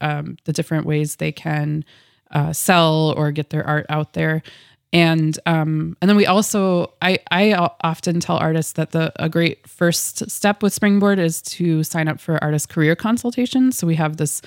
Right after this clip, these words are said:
roster of forty some artists all across, uh, Minnesota. And you can do a one-on-one consultation with them about your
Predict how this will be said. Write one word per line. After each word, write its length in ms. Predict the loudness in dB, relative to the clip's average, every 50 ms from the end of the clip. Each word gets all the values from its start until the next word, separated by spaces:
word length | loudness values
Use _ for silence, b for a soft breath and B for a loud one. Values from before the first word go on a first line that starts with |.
| B B B B B B B
roster 400 | 2 2 2 0 0 0 2 2
of 140 | 2 0 -2
forty 680 | -6 -4 0 0 2 2 2 0 0 0 0 -2 -4 -6 -8 -12
some 320 | -8 -4 -2 0 0 0 0
artists 560 | 0 0 0 0 -2 -2 -4 -6 -8 -8 -6 -4
all 140 | -2 -2 -2
across, 560 | -2 -2 -2 -4 -4 -4 -4 -6 -6 -8 -8 -10 _ -4
uh, 180 | -4 -4 -2
Minnesota. 600 | -2 0 0 0 0 0 0 0 0 2 2 2 0
And 80 | -2 -2 b b b b b b b
you 100 | -4 -2
can 100 | 0 2
do 120 | 2 2
a 40 | 2
one-on-one 720 | 2 2 2 2 2 2 2 0 0 0 0 0 -2 -4 -6 -14 -20 _
consultation 640 | -10 -6 -6 -4 -4 -4 -4 -2 -2 -2 -2 -2 -2
with 120 | -4 -4
them 280 | -6 -10 -10 -10 -8 -6
about 340 | -6 -4 -2 -4 -4 -4 -4
your 300 | -4 -4 -4 -4 -6 -6